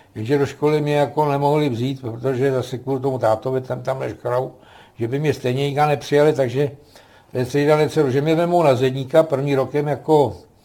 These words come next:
jako do, do učení na zedníka a že potom půjdu druhým rokem do průmyslovky. Potom se domluvilo tak, že mě vzali jako letekáře, jako navíc. Oni už dva letekáři byli přemutí, tak jsem šel na to letekáře, no.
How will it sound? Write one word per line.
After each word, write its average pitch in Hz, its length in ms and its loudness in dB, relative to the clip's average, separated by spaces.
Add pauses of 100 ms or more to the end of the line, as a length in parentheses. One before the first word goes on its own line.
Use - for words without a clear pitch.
(500)
jako 113 300 0
do, 104 420 2
do 98 80 -2
učení 131 360 -2
na 131 140 4
zedníka 113 480 -4
a 123 120 -2
že 117 120 -4
potom 139 280 -4
půjdu 147 180 -2
druhým 147 240 -2
rokem 147 180 -2
do 139 100 2
průmyslovky. 120 720 -6 (880)
Potom 143 500 0 (240)
se - 200 -2
domluvilo 156 440 4
tak, 139 220 2
že 143 120 0
mě 151 140 0
vzali 147 260 4
jako 131 220 2
letekáře, 117 720 2
jako 98 220 -8
navíc. 107 500 -4 (320)
Oni 135 120 -4
už 143 100 0
dva 143 160 4
letekáři 139 460 2
byli 135 160 0
přemutí, 131 420 -4
tak 123 160 -2
jsem 127 120 -6
šel 143 120 -4
na 127 80 0
to 127 100 -4
letekáře, 113 540 -2
no. 113 200 -10